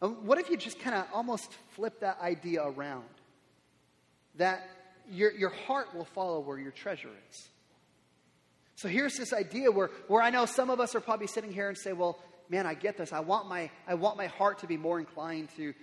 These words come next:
the church. I want my heart to be more inclined to, to missions. I want my heart to be more inclined to homelessness and the problems in our community. Man, I think you can take that same principle of where your treasure is, there your heart will also be, and say,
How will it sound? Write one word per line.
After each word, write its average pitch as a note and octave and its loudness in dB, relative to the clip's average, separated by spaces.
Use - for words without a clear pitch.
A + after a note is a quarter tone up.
the C#3+ -10
church. D#3+ -6
I E3+ -2
want G3+ 2
my F#3+ -6
heart F3+ -2
to - -16
be E3+ -4
more D#3+ -2
inclined D#3+ -8
to, - -18
to E3+ -4
missions. D#3 0
I E3 -2
want G3 -6
my G#3+ -6
heart F3+ 0
to G3 -14
be F3 -4
more E3 0
inclined E3+ -6
to E3 -10
homelessness G3 0
and D3+ -10
the C3 -12
problems F3+ -6
in D3 -6
our C#3 -4
community. C#3+ -12
Man, G3 2
I G3 2
think B3+ 0
you A#3 -10
can G#3+ -6
take A3 -2
that F#3 2
same G#3 -8
principle D3+ -6
of C#3+ -6
where E3 -2
your F3 -6
treasure F3 -4
is, D3+ -6
there D#3 -8
your C#3 -8
heart E3+ -8
will C#3+ -8
also C#3+ -6
be, D3+ -6
and D3+ -8
say, E3 -8